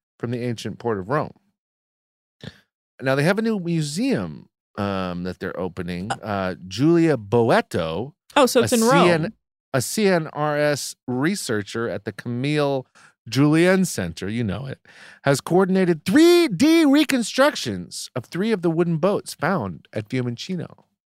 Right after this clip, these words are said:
Speaker 1: These boats, used between second and early fifth centuries A D, were abandoned in the port, at which time they became waterlogged and covered with a layer of sediment.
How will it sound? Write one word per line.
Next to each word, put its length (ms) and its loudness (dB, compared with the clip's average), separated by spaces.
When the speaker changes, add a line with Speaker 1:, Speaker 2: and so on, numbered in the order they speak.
Speaker 1:
These 160 0
boats, 420 0
used 180 -4
between 480 -6
second 540 0
and 200 -4
early 260 0
fifth 260 -2
centuries 560 -6
A 120 -4
D, 540 -6
were 80 0
abandoned 600 -2
in 80 -6
the 80 -10
port, 380 -8
at 140 -8
which 260 -4
time 240 -2
they 80 -2
became 340 -6
waterlogged 560 -2
and 120 -10
covered 320 -4
with 80 -14
a 60 -4
layer 260 -2
of 100 -8
sediment. 420 -6